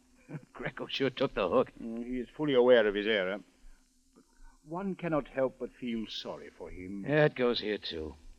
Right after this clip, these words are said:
Speaker 1: I know what he's going through.
Speaker 2: Jordan, perhaps you might have a word with him before you go. I will remain here.
Speaker 1: I'll do that, Sam. Well, see you later.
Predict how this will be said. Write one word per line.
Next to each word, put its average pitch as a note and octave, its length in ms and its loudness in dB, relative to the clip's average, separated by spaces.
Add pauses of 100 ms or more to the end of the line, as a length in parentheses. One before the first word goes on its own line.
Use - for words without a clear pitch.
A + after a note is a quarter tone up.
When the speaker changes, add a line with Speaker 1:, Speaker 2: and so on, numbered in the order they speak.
(140)
Speaker 1:
I G#2+ 60 -10
know A2 100 0
what F#2+ 80 0
he's E2+ 120 -6
going F#2 260 -2
through. D#2 200 -10 (540)
Speaker 2:
Jordan, C#3 400 0 (320)
perhaps E3 340 -2
you E3+ 80 2
might C#3 240 6
have B2+ 140 4
a A#2+ 60 6
word A2 360 4
with G#2+ 140 -4
him G#2+ 140 0
before A2 280 0
you G#2 220 -4
go. A2+ 400 -2 (800)
I D3 80 0
will A2 140 -2
remain F#2+ 320 -2
here. E2+ 340 -6 (300)
Speaker 1:
I'll A#2 160 4
do F#2+ 140 0
that, D2+ 140 0
Sam. D2+ 220 -2 (720)
Well, A#3+ 160 8
see A3+ 160 6
you A#3 60 12
later. F#3 240 8